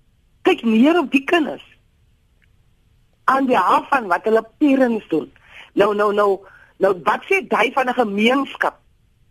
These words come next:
Wat sê jy vir my van die liefde wat ons moet hê? En jy is, is die seerste punt, man, wat, wat ek net as,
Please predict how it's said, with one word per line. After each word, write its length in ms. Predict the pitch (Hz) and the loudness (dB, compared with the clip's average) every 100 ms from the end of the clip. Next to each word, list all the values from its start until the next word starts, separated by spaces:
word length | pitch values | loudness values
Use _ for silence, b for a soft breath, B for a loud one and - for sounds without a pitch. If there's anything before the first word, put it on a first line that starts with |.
| _ | _
Wat 240 | 160 214 294 | -4 -4 -2
sê 240 | - 392 | -2 -2
jy 340 | 226 220 262 294 | 0 0 0 0
vir 140 | 285 | -2
my 500 | 180 196 196 180 226 B B B B B B - | 0 -2 0 -2 -4 B B B B B B -4
van 400 | 240 226 220 202 _ _ _ - | -2 -2 -8 -14 _ _ _ -2
die 140 | 233 | 0
liefde 340 | 202 226 311 | 2 0 0
wat 200 | 277 254 | -2 -2
ons 100 | 240 | -4
moet 160 | 226 208 | -4 -2
hê? 160 | 170 160 _ _ b b b _ | -2 -2 _ _ b b b _
En 300 | - 226 190 - | -2 0 -2 -2
jy 480 | 208 277 226 233 - _ _ _ _ _ _ | 0 0 -2 -4 -8 _ _ _ _ _ _
is, 200 | - - - - | -6 -4 -6 -4
is 120 | 269 254 | -4 -2
die 160 | 277 - - | -4 -4 -4
seerste 480 | 330 370 - - 349 - | 2 2 0 -4 -4 -4
punt, 320 | - 330 302 254 | -2 -2 -2 -2
man, 300 | 233 208 202 B - | 0 -2 -6 B -4
wat, 200 | 202 196 | -4 -2
wat 160 | 226 - | -8 -4
ek 160 | 330 - _ _ _ _ _ _ _ - - _ _ | -6 -6 _ _ _ _ _ _ _ -20 -20 _ _
net 340 | 196 208 392 - | -2 2 2 0
as, 200 | - 226 | -4 -4